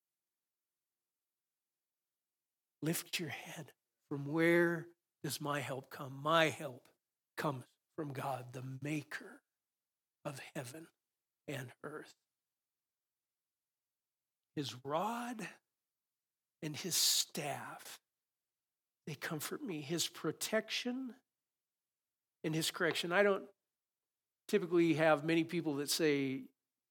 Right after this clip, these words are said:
"Protection doesn't comfort me," but his correction. Not many of us have good memories of correction. Most of the time, correction involves shame.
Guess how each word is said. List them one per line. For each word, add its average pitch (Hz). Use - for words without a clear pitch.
"Protection 170
doesn't 143
comfort 151
me," 127
but 160
his 147
correction. 147
Not 190
many 180
of 147
us 143
have 143
good 180
memories 135
of 131
correction. 131
Most 170
of 170
the 147
time, 151
correction 151
involves 127
shame. 165